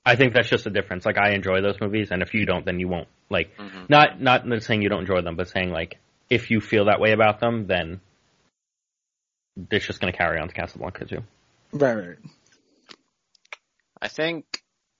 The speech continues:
Speaker 2: and I don't, I don't know how to articulate my feelings on Casablanca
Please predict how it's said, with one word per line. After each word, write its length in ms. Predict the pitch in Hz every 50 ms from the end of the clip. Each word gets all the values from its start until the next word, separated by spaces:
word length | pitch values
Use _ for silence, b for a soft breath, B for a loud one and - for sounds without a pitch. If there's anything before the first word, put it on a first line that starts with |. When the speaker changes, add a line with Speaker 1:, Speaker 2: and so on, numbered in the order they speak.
| _ _ _ _
Speaker 2:
and 140 | - 117 120 117
I 180 | 104 113 127
don't, 140 | 131 139 143
I 160 | 117 120 123
don't 80 | 127 127
know 120 | 127 120 110
how 100 | 113 110
to 100 | 107 101
articulate 640 | - 101 101 - - - 98 - - 98 95 92 85 -
my 140 | 87 87
feelings 440 | 87 - - 92 85 82 82 82 -
on 120 | 90 87 85
Casablanca 880 | - 90 82 - - 85 - - 87 90 90 _ - 67 67 90 92